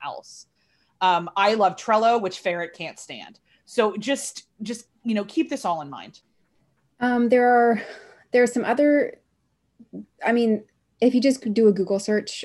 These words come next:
Speaker 2: um, project management software or free project management software, um, is a great way to start exploring what else is out there, 'cause a lot of those are gonna be the kind of thing that you need to do to keep track of pretty much anything <laughs> in your life.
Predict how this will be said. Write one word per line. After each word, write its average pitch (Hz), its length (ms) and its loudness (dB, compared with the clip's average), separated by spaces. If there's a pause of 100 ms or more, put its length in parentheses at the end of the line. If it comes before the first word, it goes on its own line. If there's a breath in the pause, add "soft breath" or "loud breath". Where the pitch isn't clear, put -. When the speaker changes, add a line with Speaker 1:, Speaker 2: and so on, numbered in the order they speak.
Speaker 2:
um, 185 280 -4
project 214 500 0
management 196 480 -2
software 190 580 -4
or 170 140 -4
free 185 300 -6
project 175 440 -10
management 170 340 -8
software, 165 680 -8
um, 151 460 -10 (140)
is 180 160 -2
a 170 40 -6
great 160 420 -4 (340)
way 151 360 -2
to 175 120 -8
start - 160 -16
exploring 175 500 -8
what 165 120 -6
else 160 180 -8
is - 120 -12
out 160 200 -8
there, 170 320 -6
'cause 160 480 -10
a 185 80 -4
lot 185 180 0
of 175 80 -4
those 170 180 -2
are 160 60 -4
gonna 160 120 -4
be 156 80 -6
the 151 80 -8
kind - 260 -12
of 160 80 -10
thing 160 220 -8
that 156 160 -10
you 165 60 -8
need 160 120 -8
to 170 100 -18
do 156 280 -10
to - 140 -18
keep 156 200 -12
track - 320 -18
of 143 220 -14
pretty 285 240 2
much 147 240 -6
anything 208 400 -2
<laughs> 214 120 0
in 233 100 4
your 226 120 2
life. 220 300 0